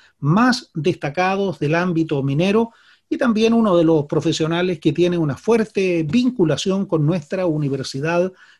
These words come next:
de Atacama. Le damos la más cordial bienvenida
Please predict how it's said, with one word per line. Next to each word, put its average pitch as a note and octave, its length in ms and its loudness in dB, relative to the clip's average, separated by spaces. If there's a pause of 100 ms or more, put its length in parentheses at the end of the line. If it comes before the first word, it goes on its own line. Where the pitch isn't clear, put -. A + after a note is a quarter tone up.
de G3 420 0
Atacama. C3+ 600 -4 (460)
Le C#3+ 120 4
damos F#3+ 320 6
la F#3 100 4
más G3 260 2
cordial F#3 380 0
bienvenida G#3 720 2